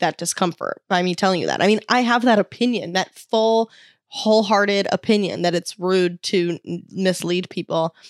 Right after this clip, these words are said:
and to not tell them what you authentically want. And I still feel fucking uncomfortable saying that.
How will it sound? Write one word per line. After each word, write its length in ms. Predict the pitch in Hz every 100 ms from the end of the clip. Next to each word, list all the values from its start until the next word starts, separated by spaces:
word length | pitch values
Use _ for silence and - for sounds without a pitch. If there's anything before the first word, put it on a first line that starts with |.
| _ _
and 200 | 190 185
to 120 | 196
not 380 | 185 170 160 - -
tell 220 | - 190 170
them 160 | 175
what 160 | 180 -
you 60 |
authentically 500 | 170 180 175 180 180
want. 360 | 170 185 202 175 - - -
And 120 | 208
I 140 | 233
still 500 | 247 - - 285 226
feel 380 | 185 - 247 180
fucking 360 | - 190 220 190
uncomfortable 560 | 175 190 190 185 -
saying 400 | 175 196 196 175
that. 260 | - -